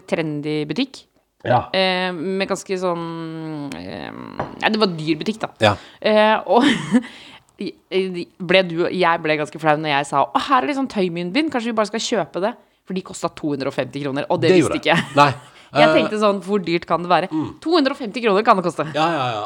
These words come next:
Speaker 2: absolutt. Og det gjorde vi. Eh,
Speaker 1: Ja, for da er det for sent å trekke seg, føler jeg, når du,
Speaker 2: Absolutt.
Speaker 1: når du har sagt, «Ja, men vi tar to svarte.»
Speaker 2: Ja, fordi
Speaker 1: Eh,
Speaker 2: det som skjedde var at, eh, du sa, «Ah, vi bør kjøpe et par sånne», og så holdt han som jobber der et lite foredrag.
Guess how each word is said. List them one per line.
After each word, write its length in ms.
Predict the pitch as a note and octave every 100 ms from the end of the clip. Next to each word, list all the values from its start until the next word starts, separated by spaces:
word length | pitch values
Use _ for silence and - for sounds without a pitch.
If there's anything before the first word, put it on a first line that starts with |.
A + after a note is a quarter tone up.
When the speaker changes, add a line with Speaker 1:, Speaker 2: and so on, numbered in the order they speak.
| -
Speaker 2:
absolutt. 480 | E3 - G#2+ A2 B2
Og 140 | C#3 C3
det 140 | G3
gjorde 240 | G3 G#3 G#2+
vi. 60 |
Eh, 520 | G2+ - D#3+ D#3+ D#4 D#4+ D#4
Speaker 1:
Ja, 60 | -
for 80 |
da 120 | D4+ B3+
er 80 | G#3+
det 60 | B3
for 80 |
sent 240 | - F#3+ E3
å 80 | A3+
trekke 240 | A3 -
seg, 160 | G#3+ A#3+
føler 160 | F#3+ F3
jeg, 80 | G3
når 80 | G#3
du, 60 |
Speaker 2:
Absolutt. 340 | G#3 G#2 D3 A3
Speaker 1:
når 80 |
du 60 | A#3
har 60 | A3+
sagt, 160 | G#3 C4+
«Ja, 80 |
men 160 | D#4 E4
vi 80 | F4
tar 240 | - F4 F#4
to 100 | D#4+ D#4
svarte.» 380 | C4+ - A3+ A3+
Speaker 2:
Ja, 80 | -
fordi 220 | - -
Speaker 1:
Eh, 340 | A#3+ A#3+ - -
Speaker 2:
det 80 | F3+
som 140 | F3 E3
skjedde 240 | D3 D#3
var 300 | B2 C#3 C3
at, 180 | B2+ -
eh, 80 | B2+
du 160 | A#2+ C#3
sa, 140 | - B2+
«Ah, 80 | G#3 F#3+
vi 60 |
bør 80 | F#3
kjøpe 300 | - F3+ F3+
et 20 |
par 160 | F#3 D#3+
sånne», 240 | D#3 D3 A#2
og 80 | C#3
så 220 | - D#3+
holdt 320 | C#3+ D3 C#3+ -
han 80 | C#3+
som 140 | C3 A#2
jobber 160 | A#2
der 140 | C3+ G#2+
et 80 | A2
lite 160 | -
foredrag. 640 | - F3+ G#3+ F3+ C3+ F#2